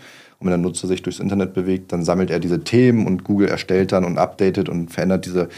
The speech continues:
Topics-Liste aus diesen fünf Themen für jeden Nutzer auch regelmäßig. Ähm,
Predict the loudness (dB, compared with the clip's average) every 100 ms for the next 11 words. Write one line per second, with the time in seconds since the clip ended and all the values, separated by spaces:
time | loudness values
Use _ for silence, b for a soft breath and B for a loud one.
0 | B B -2 0 2 0 -2 -2 0 -4
1 | -4 -8 -2 -2 -2 0 2 2 0 0
2 | 2 0 -2 0 0 0 0 2 2 0
3 | -2 -8 -10 B B B B _ -2 0
4 | -2 -2 -4